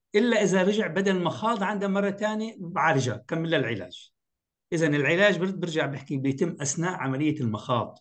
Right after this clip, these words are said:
بالذات. يعني أنا ب-، تمزق أخشي، أعطيت اثنين وسبعين ساعة، ثمانية وأربعين ساعة، انتهى، عملت الوقاية المطلوبة.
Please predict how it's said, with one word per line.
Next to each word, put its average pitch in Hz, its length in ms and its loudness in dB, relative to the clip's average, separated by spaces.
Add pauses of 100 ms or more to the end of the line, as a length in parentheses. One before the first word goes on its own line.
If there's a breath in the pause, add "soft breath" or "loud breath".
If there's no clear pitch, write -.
بالذات. 110 520 -6 (640)
يعني 120 260 -2
أنا 165 140 2
ب-، 143 240 -2 (260 loud breath)
تمزق 196 440 2
أخشي، 139 320 -2
أعطيت 202 300 -2
اثنين 185 180 0
وسبعين 185 340 0
ساعة، 175 300 -2
ثمانية 165 140 -2
وأربعين 180 200 -2
ساعة، 196 180 -4
انتهى، 156 340 0
عملت 165 360 -4
الوقاية 131 400 -2
المطلوبة. 123 520 -6